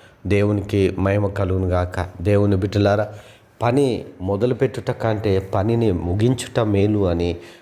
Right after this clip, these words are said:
వాక్యము సెలవిస్తా ఉంది. దేవుని బిడ్డలారా, ఇది ప్రతి విషయంలో ఇది వర్తిస్తుంది. నిజముగా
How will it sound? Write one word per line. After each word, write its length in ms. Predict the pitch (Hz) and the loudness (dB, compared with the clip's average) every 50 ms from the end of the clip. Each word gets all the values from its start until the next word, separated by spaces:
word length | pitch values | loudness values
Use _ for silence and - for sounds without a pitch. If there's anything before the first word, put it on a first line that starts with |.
| _ _ - | _ _ -2
వాక్యము 560 | 92 92 90 98 95 - - 98 98 87 87 90 | 0 2 2 0 -2 -6 -8 -6 -6 -4 -6 -6
సెలవిస్తా 720 | - - - - 92 90 90 90 - - - - 98 90 | -8 -8 -6 -4 -2 -2 -2 -4 -6 -8 -4 -2 0 0
ఉంది. 260 | 87 85 87 82 - - - - - - - _ _ - | 0 0 -2 -4 -6 -10 -16 -20 -20 -20 -20 _ _ -2
దేవుని 260 | - 98 98 101 104 104 | 0 2 2 4 2 2
బిడ్డలారా, 480 | 107 101 - 101 110 110 107 104 110 | 0 -2 0 0 2 2 2 2 0
ఇది 440 | 104 - - 113 113 117 120 113 95 | 0 -2 -2 -2 0 2 2 0 0
ప్రతి 420 | - - - - 110 110 - 143 | -2 -4 -4 -4 -4 -2 -2 -2
విషయంలో 720 | 135 135 131 - - - 131 123 117 113 104 98 98 85 - - - - - - - _ - | 0 0 -2 -2 -2 -2 0 0 0 2 2 2 2 0 0 -4 -8 -20 -20 -20 -18 _ -4
ఇది 140 | 95 95 101 | -2 0 2
వర్తిస్తుంది. 840 | 95 85 87 87 85 - - 98 - - - - 92 82 80 76 - - - - - | 2 2 2 0 -2 -4 -8 -8 -8 -8 -8 -6 -6 -4 -6 -6 -10 -12 -12 -8 -6
నిజముగా 480 | 92 98 107 101 104 101 98 101 95 | -4 -2 0 0 0 2 2 0 0